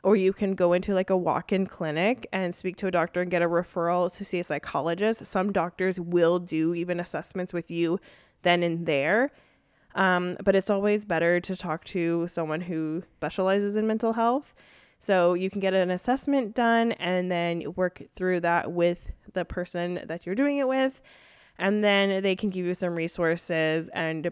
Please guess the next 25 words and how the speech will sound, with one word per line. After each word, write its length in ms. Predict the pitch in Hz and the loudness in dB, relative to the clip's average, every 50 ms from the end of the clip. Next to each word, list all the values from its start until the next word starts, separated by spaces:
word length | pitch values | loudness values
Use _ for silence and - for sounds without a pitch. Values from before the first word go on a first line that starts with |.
| - | -6
perhaps 480 | - - 170 175 - 170 160 165 - - | -6 -10 -8 -6 -2 -2 -4 -4 -4 -6
maybe 320 | 175 165 160 147 147 151 | -6 -4 -4 -4 -6 -8
some 240 | 190 - 175 143 156 | -8 -6 -6 -6 -6
medication 560 | 151 123 - 190 - 262 247 240 - 262 233 | -6 -6 -6 -4 -2 0 0 0 2 0 0
suggestions 840 | 226 240 220 226 220 220 220 - - - 220 214 214 208 208 208 202 - | 0 0 2 4 4 2 2 0 -2 0 2 2 4 2 2 0 -2 -4
or 120 | 170 175 | -4 -6
some 160 | - - 156 | -4 -6 -8
treatment 400 | - - 208 190 180 202 208 202 - | -6 -4 -2 -2 -2 -2 -4 -6 -6
suggestions, 880 | - 208 - 196 190 185 - - - 196 190 185 185 185 185 - - - - | -6 -2 0 0 0 0 -2 -4 -2 0 0 0 0 -2 -4 -8 -12 -10 -4
get 260 | - 170 165 - - | -4 -4 -4 -4 -4
you 140 | 180 160 160 | -4 -2 -2
in 180 | 147 135 156 175 | -2 -2 -4 -4
therapy. 720 | - 202 214 226 214 214 214 - 226 214 214 214 214 214 - _ _ _ _ _ _ _ _ _ - | -2 0 2 2 2 2 0 -4 -6 -4 -2 0 -2 -2 -4 _ _ _ _ _ _ _ _ _ 4
But 420 | 208 196 175 - - - - - _ _ _ _ _ _ _ _ _ _ _ _ _ _ - | 4 4 4 2 -4 -16 -18 -18 _ _ _ _ _ _ _ _ _ _ _ _ _ _ 2
yeah, 160 | - 214 190 | 4 4 4
so 140 | 190 214 208 | 4 4 2
that's 160 | 220 226 - | 2 2 4
at 40 | 277 | 4
least 160 | 285 302 339 | 4 4 4
what 160 | 370 330 - | 2 2 2
we 120 | 294 285 269 | 2 2 4
do 120 | 277 269 | 4 2
here. 720 | 254 - - - 214 202 180 165 160 175 220 294 359 359 - - _ _ _ - | 2 0 -2 0 2 4 4 4 4 4 4 2 2 -2 -6 -12 _ _ _ -2
Um, 480 | 208 202 196 190 185 185 185 202 208 - - - _ _ _ _ _ - | 0 0 0 0 -2 -2 -4 -4 -6 -6 -10 -20 _ _ _ _ _ -4
Mira, 560 | 214 202 196 196 190 185 180 185 190 214 214 | -2 0 2 2 2 2 2 2 0 -2 -4